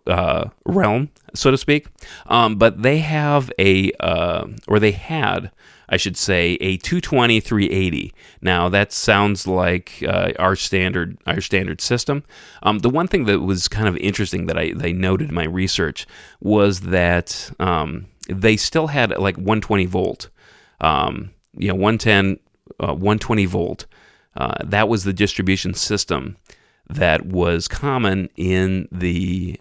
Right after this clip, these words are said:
uh, common in Europe, um, pre-World War Two. Once World War Two ended,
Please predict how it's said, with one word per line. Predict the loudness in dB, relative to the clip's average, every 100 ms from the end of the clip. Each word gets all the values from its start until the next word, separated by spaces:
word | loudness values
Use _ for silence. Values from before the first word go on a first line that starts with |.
| -10
uh, | -8 -8 -10 -10
common | -6 -4 -2
in | 0
Europe, | 2 2 0 -4 -16 -20 -10
um, | -4 -2 -4 -8
pre-World | -2 2 2 4 4 2
War | 0 -4
Two. | -2 -2 -2 -6 -4
Once | -2 -2
World | 0 0 0
War | 0 -2
Two | 2 0
ended, | 2 -2 0 0 -2